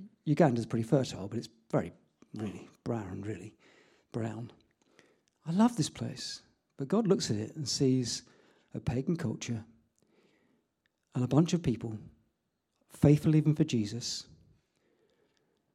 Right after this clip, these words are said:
who need to be different. And last week, Laurie stood here and said something about offense, that he says he's called here to offend people,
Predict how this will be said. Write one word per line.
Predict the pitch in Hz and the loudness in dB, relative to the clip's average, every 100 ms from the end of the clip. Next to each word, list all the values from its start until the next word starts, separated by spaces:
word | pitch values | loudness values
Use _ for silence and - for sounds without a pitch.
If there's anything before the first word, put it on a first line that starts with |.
| - | -6
who | 127 | -4
need | 120 139 147 | 2 2 2
to | 147 | 2
be | 143 | 0
different. | 104 113 113 | -2 -6 -6
And | 123 | -2
last | 160 165 | -2 0
week, | 165 | 0
Laurie | 151 147 | 2 2
stood | - 151 127 | 4 2 2
here | 123 | 0
and | 117 | -4
said | 123 | -4
something | - 135 123 | -2 -2 -2
about | 120 120 - | -2 -4 -4
offense, | 156 - 135 110 - - - - _ _ - _ _ _ | -6 0 0 0 -4 -10 -12 -18 _ _ -20 _ _ _
that | - | -8
he | 131 | -4
says | 120 135 | -4 -2
he's | 131 120 | -2 -2
called | - 151 139 | 0 2 4
here | 131 127 | 2 2
to | 123 | 0
offend | - 131 127 117 - | -2 -2 0 -2 -8
people, | - 104 113 | -12 -12 -12